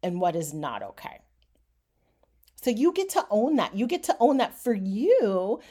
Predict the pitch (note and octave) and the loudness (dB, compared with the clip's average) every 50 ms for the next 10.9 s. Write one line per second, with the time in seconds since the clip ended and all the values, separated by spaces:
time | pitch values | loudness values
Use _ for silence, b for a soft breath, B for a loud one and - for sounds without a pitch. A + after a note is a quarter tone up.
0 | B B B A#3 A#3 A#3 - D4 B3+ C4 C#4 B3+ A#3 A3+ F#3+ G#3 A3 G3+ F#3+ G#3+ | B B B 0 0 0 2 2 2 2 2 2 0 0 -2 -2 -8 -6 -2 -2
1 | G3 G3 F#3+ G3+ F#3+ - - A3+ A3+ A#3 A#3 A#3 A#3+ A#3+ B3+ C4+ E4 F#4 - - | -2 0 0 -2 -4 -2 -4 -4 -2 0 2 4 4 4 4 4 2 0 -2 -4
2 | - D4+ C4 A3 F#3+ E3 G3+ F3 D#3+ D3 D3 C#3 C3 D3+ D#3+ D#3+ D3+ C3+ C3+ C#3+ | -4 -2 -2 -2 -2 -2 -4 -2 -2 0 -2 -2 -4 -6 -8 -8 -8 -8 -8 -10
3 | C3+ C#3 - - - A#2+ A2 G#2 G2+ - _ _ - - _ b b b b b | -12 -14 -14 -16 -18 -16 -16 -18 -20 -20 _ _ -20 -20 _ b b b b b
4 | b b b b b b B3 A#3+ A#3+ C4+ C4+ - - C4 C#4+ F#4+ F#4+ - G4+ G#4+ | b b b b b b 2 4 2 -2 0 4 6 6 6 6 4 2 -2 -4
5 | F#4+ - C#4 B3 B3 - - A#3+ F#3+ E3+ G3+ A#3+ A#3 G#3+ A#3+ A3+ G#3 G#3 - G#3+ | 0 0 0 0 0 0 -4 -6 -4 0 2 2 4 4 4 4 4 4 2 2
6 | A3+ A#3 C4 C#4+ C4+ - - A3 G3+ G#3 - G#3+ F#3+ F#3 F#3+ F#3+ b b b b | 4 4 2 0 -2 -6 -6 -6 -6 -4 -4 -4 -4 -4 -6 -10 b b b b
7 | b - F#3 G3+ G#3 G#3+ A3 C4 D4 D4 E4+ D4 B3+ A#3 A3 G#3 F#3+ G3 A3 A#3+ | b -8 -6 -4 2 4 4 4 4 4 0 0 0 0 0 0 2 2 2 2
8 | - - G#3 G#3+ G3+ G3+ G#3 - - - B3+ C#4+ E4+ F4+ F#4 G4+ F4+ C4+ A3 G#3 | 2 2 0 0 0 -2 -8 -12 -16 -12 -6 -4 0 0 2 2 2 2 2 0
9 | G3+ - - A#3 G3+ F#3+ G#3+ G#3 G3 F#3 F#3+ G3+ G3+ F#3+ - - - G#3 A#3 A#3+ | 0 0 0 -2 0 2 2 0 0 2 2 2 2 2 0 0 2 6 8 8
10 | B3+ C4 C4+ C#4+ C4 A#3 A#3+ A3+ F3+ D#3 D#3 C#3+ C#3 F3 A3+ D#4+ G4+ | 8 8 8 6 4 4 2 0 -2 0 -2 -2 -2 -2 -2 -2 -4